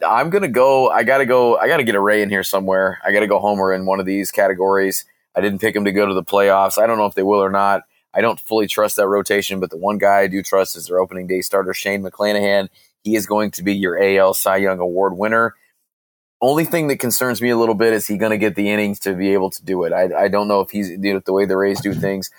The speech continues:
I don't know if he's gonna get to that innings total he's gonna need to really get a lot of consideration. But we've seen him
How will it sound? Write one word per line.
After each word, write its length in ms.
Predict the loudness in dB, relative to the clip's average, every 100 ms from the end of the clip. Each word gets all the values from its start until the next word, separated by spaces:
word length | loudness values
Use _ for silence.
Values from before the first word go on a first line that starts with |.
| _ -4
I 80 | -2
don't 260 | 2 0
know 120 | 2 0
if 80 |
he's 200 | -2 -6
gonna 200 | -4 -4
get 180 | -2 -2
to 80 | 0
that 160 | 2 2
innings 260 | 0 -4
total 300 | -2 -2 -2
he's 180 | -4 -6
gonna 220 | -4 -4
need 240 | -4 -6 -8
to 180 | -8
really 200 | -4 -2
get 260 | 0 0 0 _ _ _
a 60 | 0
lot 240 | 2 2
of 40 | 0
consideration. 840 | -4 -4 -2 0 0 0 -4 -2
But 200 | 0 0 _ _
we've 160 | -6 -4
seen 220 | -2 0
him 320 | 2 0 -2